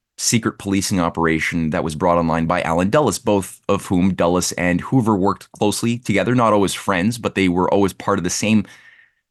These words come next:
f-, the same deep state operation that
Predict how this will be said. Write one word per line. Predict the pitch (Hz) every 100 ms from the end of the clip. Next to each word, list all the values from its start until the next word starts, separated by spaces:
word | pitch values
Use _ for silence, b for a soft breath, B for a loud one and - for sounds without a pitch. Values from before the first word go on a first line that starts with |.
| _ -
f-, | - - _ - -
the | 104
same | 110 - 143 151 160 151 110
deep | 117 123
state | - 110
operation | 98 117 123 82 85 - 104
that | 85